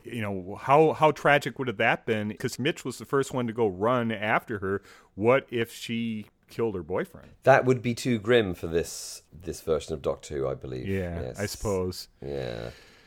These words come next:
Speaker 2: yeah.
Speaker 1: Yeah.
Speaker 2: But fun. That, that, it would, that, that, yeah, no, that would be fun.
Speaker 1: It, it seemed, uh,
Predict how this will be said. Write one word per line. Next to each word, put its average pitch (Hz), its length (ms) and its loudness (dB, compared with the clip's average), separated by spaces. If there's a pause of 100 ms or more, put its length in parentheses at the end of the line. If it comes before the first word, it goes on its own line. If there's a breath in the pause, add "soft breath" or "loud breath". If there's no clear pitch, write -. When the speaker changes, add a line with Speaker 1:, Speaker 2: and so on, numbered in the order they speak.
(120 soft breath)
Speaker 2:
yeah. 60 340 -8 (120)
Speaker 1:
Yeah. 95 320 -4
Speaker 2:
But - 180 4
fun. 131 280 8
That, 135 200 8
that, 151 140 8
it 151 200 4
would, 151 200 -4
that, 143 240 6
that, 143 240 4
yeah, 139 140 8
no, 123 120 2
that 135 140 2
would 113 100 -4
be 113 80 -6
fun. 107 240 0 (340 soft breath)
Speaker 1:
It, - 340 -2
it 135 160 -4
seemed, 170 580 -2
uh, 123 160 -2